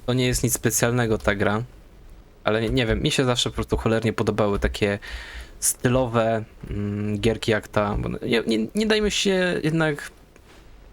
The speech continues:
nie ukrywajmy, najlepiej starzeją się gry stylizowane, co nie?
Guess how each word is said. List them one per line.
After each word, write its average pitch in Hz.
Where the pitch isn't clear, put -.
nie 254
ukrywajmy, 139
najlepiej 220
starzeją 220
się 185
gry 170
stylizowane, 127
co -
nie? 220